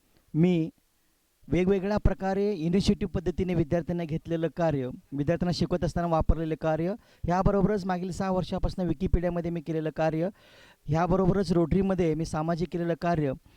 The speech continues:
ह्या सर्व कार्याचा दखल घेऊन आज Icon of महाराष्ट्र अवॉर्ड्स मला महाराष्ट्र न्यूजतर्फे मिळतं, ह्याबद्दल मी फार आनंदी आहे,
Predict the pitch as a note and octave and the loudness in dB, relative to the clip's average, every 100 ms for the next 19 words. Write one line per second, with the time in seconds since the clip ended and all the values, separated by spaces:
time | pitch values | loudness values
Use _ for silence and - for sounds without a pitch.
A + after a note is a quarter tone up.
0 | - - F3+ - F3+ G3+ G#3 F3+ F#3 - | -10 -2 0 2 2 2 2 0 0 -2
1 | E3 C#3 - F3 E3+ F3+ D3 - _ _ | -4 -4 -4 0 2 2 0 -6 _ _
2 | D3+ E3 E3 - - - _ _ _ C#3+ | -4 -2 -2 -8 -20 -20 _ _ _ -4
3 | D#3 F#3 F#3+ F3+ F3 E3+ E3+ F#3+ F3 D#3+ | 0 2 2 2 0 0 -2 0 0 2
4 | C#3+ C#3 - - D#3 D#3+ D#3 D#3 E3 E3 | 0 -4 -14 -10 -8 -6 -4 -2 0 -2
5 | D#3 E3+ E3 D#3+ D#3+ D#3+ D#3 C#3+ D#3+ D#3 | 0 2 2 2 -2 -2 -2 -2 -2 -2
6 | D#3 D#3+ D#3+ D#3+ C#3+ E3 F3 E3+ E3+ | -2 0 0 0 2 2 2 2 0